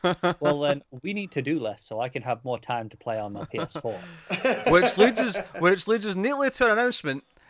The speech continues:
Speaker 1: Uh, <laughs>
Speaker 2: Yes, speaking of definitely not doing this.
Speaker 1: <laughs> Yes, we got an announcement to make just before we actually kick it at the end of your, uh, awards talk.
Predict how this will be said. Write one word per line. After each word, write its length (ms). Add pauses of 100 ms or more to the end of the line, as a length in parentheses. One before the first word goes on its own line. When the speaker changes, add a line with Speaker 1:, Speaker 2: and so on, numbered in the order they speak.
(140)
Speaker 1:
Uh, 240
<laughs> 140 (1000)
Speaker 2:
Yes, 320
speaking 460
of 180
definitely 440
not 320
doing 260 (160)
this. 160 (100)
Speaker 1:
<laughs> 300 (1900)
Yes, 220
we 60
got 200
an 60
announcement 320
to 100
make 240
just 140
before 200
we 140
actually 280
kick 220
it 100
at 100
the 120
end 140
of 120
your, 260 (120)
uh, 160
awards 360
talk. 280